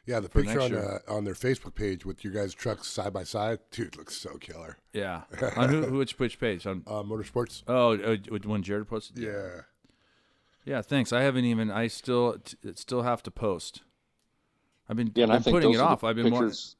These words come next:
Speaker 2: Yeah, no, that was, we
Speaker 3: those
Speaker 2: took
Speaker 3: are the
Speaker 2: those
Speaker 3: pictures that ei-, either James or you took, but yeah, no, he
Speaker 2: James
Speaker 3: sent 'em to me, and I'm like, "Oh, man, those are,"
Speaker 2: Yeah.
Speaker 3: the two trucks side by side just look killer 'cause it gives you the, the, you know, the, the newer era build, kinda which, what the blue truck is, you know, newer drivetrain, new,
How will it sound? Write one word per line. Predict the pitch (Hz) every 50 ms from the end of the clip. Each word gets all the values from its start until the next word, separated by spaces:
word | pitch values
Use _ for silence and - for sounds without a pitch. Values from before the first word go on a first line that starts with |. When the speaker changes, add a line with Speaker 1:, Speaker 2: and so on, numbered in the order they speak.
| _ -
Speaker 2:
Yeah, | 104 107 104 95 92
no, | 92 95 95
that | 92 110
was, | 113 107 95
we | 117 120
Speaker 3:
those | 123 127
Speaker 2:
took | 139
Speaker 3:
are | 131
the | 120
Speaker 2:
those | 113 143
Speaker 3:
pictures | 135 - 123 120 110
that | 117 113
ei-, | 120 123 120 117 127
either | 123 117 113 107
James | - 120 120 135 131 110 107
or | 104
you | 104 127 160
took, | 156 - 120 107 - -
but | 117 104
yeah, | 117 131 135 - - -
no, | 117 120
he | 120 123 123
Speaker 2:
James | 135 -
Speaker 3:
sent | - 135 131 127
'em | 113 110
to | 101
me, | 104 - -
and | 135 110
I'm | 110 -
like, | 95 - -
"Oh, | 113 120 -
man, | - - 101
those | 104 - -
are," | 98 90 - _ _ _ _ _
Speaker 2:
Yeah. | - 117 117
Speaker 3:
the | 113
two | 107 175 170
trucks | - - 143 127 - -
side | 143 127 110
by | 107 101
side | - - 127 127 113 101
just | 101 95 -
look | 110 98 -
killer | - 120 107 92
'cause | 87 - 101
it | 92
gives | 101 104 95
you | 104
the, | 92 92 87 82 - _ _ _ _ _ - - _ _ _ _ _ _ -
the, | 147 135
you | 147 147 143
know, | 135 113 101
the, | 98 120 -
the | 107 113 120
newer | 120 127 127 120 123 104
era | 110 120 117 113 101 95
build, | - - 120 120 113 107 - - -
kinda | - 110 104 98
which, | 95 104 - - - -
what | 107 -
the | 95
blue | 87 113 113
truck | - - 113 110 - 101
is, | 101 98
you | 104 98
know, | 95 95
newer | 98 101 101 98 92
drivetrain, | - 95 92 98 - - 104 101 101 95 95
new, | 101 101 98 98 95